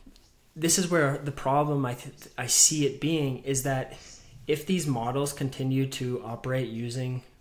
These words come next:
neural networks and machine learning, they're gonna continue, like, there's not much differentiation. And so,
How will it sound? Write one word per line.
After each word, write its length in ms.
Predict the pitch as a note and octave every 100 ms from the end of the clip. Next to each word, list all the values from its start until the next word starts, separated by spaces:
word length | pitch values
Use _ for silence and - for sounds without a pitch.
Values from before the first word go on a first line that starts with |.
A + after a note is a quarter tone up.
| - -
neural 360 | B2+ B2 B2+
networks 480 | B2+ B2+ C3 C3 -
and 80 | B2+
machine 440 | A#2 - C3 B2+
learning, 380 | A2+ A2 B2+ D3 - - - -
they're 100 | C#3
gonna 220 | D3 D#3+
continue, 480 | E3 D3 C#3 - D3+
like, 180 | C#3
there's 180 | D3+ C3+
not 220 | D3 D#3
much 220 | F3 - -
differentiation. 1040 | C#3+ C#3 B2 A#2+ - A#2 A2+ A2+ G#2 G2+
And 140 | B2+ B2+
so, 280 | C3 B2